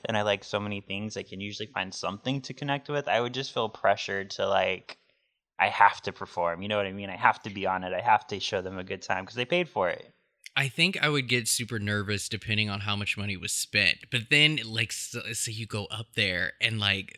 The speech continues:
Speaker 2: they don't bid on you, I would feel horrified.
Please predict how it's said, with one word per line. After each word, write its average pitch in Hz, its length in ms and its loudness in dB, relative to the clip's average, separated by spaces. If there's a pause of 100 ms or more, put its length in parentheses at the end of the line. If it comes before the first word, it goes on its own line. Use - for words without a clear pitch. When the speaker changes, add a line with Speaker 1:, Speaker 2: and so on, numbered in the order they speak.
(120)
Speaker 2:
they 113 120 -4
don't 120 260 -4 (220)
bid 120 240 2
on 120 200 2
you, 117 280 0
I 123 180 2
would 151 220 0
feel 117 760 0 (540)
horrified. - 1160 -4